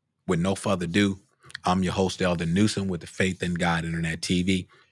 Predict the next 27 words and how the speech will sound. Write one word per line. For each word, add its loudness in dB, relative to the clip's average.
We -2
wanna -2
say -4
God 0
bless 2
you, 0
and -2
we -4
love -2
you -4
with -8
the -10
love -6
of -8
the -
Lord. -2
Until -6
next 2
time, 4
God 2
bless 2
you -2
in -2
Jesus' -4
name. -6
Praise 0
God. 0